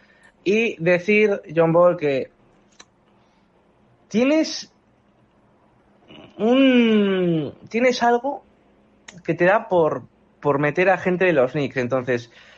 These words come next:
reconoce que eres de los Knicks y ya está, tío. Ya es Natalia, ya es Iker, ya es José,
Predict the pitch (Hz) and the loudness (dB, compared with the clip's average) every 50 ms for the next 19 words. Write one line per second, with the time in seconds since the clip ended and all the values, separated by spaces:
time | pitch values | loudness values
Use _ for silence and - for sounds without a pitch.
0 | _ _ _ 156 160 160 165 170 180 226 240 - 285 - 254 247 269 262 233 254 | _ _ _ -6 -6 -2 0 0 0 0 0 0 -2 0 2 2 2 4 4 2
1 | 233 214 180 170 220 285 302 - - - 175 156 180 208 214 - - 240 254 226 | 2 2 0 -2 -4 -4 -4 -6 -6 -8 -6 -4 -4 -4 -6 -4 -2 -2 -2 -2
2 | 175 - 226 240 202 - - - - - _ _ 175 233 285 269 247 190 165 - | -2 -4 -4 -4 -4 -4 -8 -18 -20 -20 _ _ 0 0 0 2 0 -2 0 2
3 | 185 175 160 151 143 151 190 240 269 262 - 185 180 170 175 151 135 127 120 123 | 2 2 2 2 0 2 2 0 0 0 0 -2 -2 -2 -2 0 0 0 0 -2
4 | - - - - _ _ - 135 147 180 202 226 254 262 262 277 277 240 214 202 | -8 -16 -20 -20 _ _ -10 -2 0 2 2 4 4 4 4 4 4 4 2 2
5 | 185 165 170 - - - - 165 165 160 - 131 110 104 110 - | 0 0 -4 -6 -8 0 0 2 2 2 -2 -6 -8 -8 -10 -16